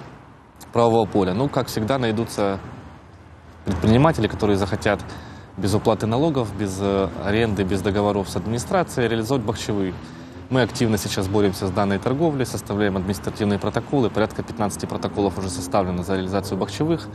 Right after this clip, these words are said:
На вчерашней админкомиссии два протокола уже было рассмотрено, остальные будут рассматр-,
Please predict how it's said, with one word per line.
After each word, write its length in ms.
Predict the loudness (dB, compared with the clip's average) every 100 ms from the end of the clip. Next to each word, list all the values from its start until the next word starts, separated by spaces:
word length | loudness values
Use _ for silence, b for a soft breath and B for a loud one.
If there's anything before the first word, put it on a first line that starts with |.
| B B B B 0
На 240 | 4 4
вчерашней 440 | 2 2 2 2 0
админкомиссии 720 | 0 0 0 0 -2 -4 -4
два 200 | 0 0
протокола 440 | 0 -6 -2 2 2
уже 160 | 2
было 240 | 0 2 0
рассмотрено, 480 | 0 -2 -2 -2
остальные 440 | -2 -2 0 -2 -4 B B B B 0
будут 200 | 2 2
рассматр-, 420 | 2 0 0